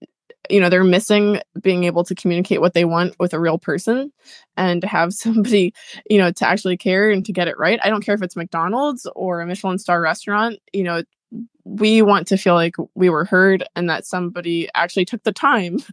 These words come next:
<laughs> to make sure that the order was taken correctly and that there was, you know, that there's some, something personal about it. <laughs> You know, and I think going, so w-, with that, what are some of your biggest pet peeves,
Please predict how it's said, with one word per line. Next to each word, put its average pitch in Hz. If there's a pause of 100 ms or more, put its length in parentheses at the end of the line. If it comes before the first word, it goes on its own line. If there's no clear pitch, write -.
<laughs> -
to 226
make 202
sure 190
that 175
the -
order 170
was 165
taken 160
correctly 208 (400)
and 180
that 170
there 170
was, 170
you 196
know, 165 (400)
that 175
there's 208
some, 202 (680)
something 233
personal 175
about 151
it. 151 (580)
<laughs> - (800)
You 220
know, 185 (400)
and 220
I 233
think 262 (340)
going, 277
so 277
w-, 269 (100)
with 247
that, 294
what 240
are 285
some 285
of 262
your 220
biggest 214
pet 196
peeves, 175